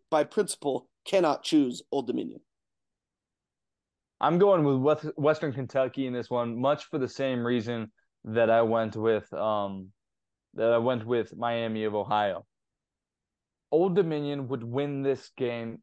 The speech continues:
Speaker 2: would have a better chance at winning this game if they were playing a team from the A C C. Because they're playing another G five foe, they will play their G five ball.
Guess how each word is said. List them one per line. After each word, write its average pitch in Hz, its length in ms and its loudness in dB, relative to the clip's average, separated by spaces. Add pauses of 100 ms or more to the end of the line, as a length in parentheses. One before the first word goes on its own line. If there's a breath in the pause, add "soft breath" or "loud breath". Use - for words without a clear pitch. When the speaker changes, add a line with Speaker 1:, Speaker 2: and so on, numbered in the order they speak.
Speaker 2:
would 139 200 -2
have 151 140 0
a 127 60 0
better 147 280 2
chance 143 260 -6
at 127 60 -2
winning 131 240 -4
this 123 140 -8
game 113 340 -6 (100)
if 131 160 -2
they 139 100 2
were 131 160 0
playing 117 340 -4
a 107 60 -6
team 110 220 -8
from 104 160 -8
the 104 60 -6
A 95 140 -4
C 101 140 -10
C. - 200 -16 (1000)
Because 143 360 0
they're 143 220 2
playing 135 320 -4
another 123 320 -2
G 120 180 -4
five 117 340 -2
foe, 117 360 -2
they 113 160 -4
will 107 200 -4
play 113 340 -2
their 110 140 -2
G 110 240 -6
five 101 360 -2
ball. 101 420 0